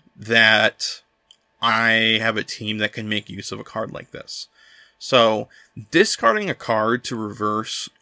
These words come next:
R L plus advantages is a pretty significant cost. So, it's probably not something you wanna do, like, for no reason. But there are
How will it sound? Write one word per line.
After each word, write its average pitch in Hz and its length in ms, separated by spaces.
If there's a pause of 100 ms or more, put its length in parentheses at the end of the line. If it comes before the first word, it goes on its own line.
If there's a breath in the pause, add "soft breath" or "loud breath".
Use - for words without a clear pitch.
(100)
R 110 600
L 110 200
plus 110 320
advantages 113 800
is 123 240
a 233 60
pretty 135 280
significant 107 640
cost. - 540 (680 loud breath)
So, 120 380
it's - 160
probably 208 300
not 131 120
something 139 240
you 110 140
wanna 113 260
do, 104 460
like, - 500 (640)
for - 260
no 113 180
reason. 107 680 (640 soft breath)
But 113 260 (100)
there 175 140
are 214 140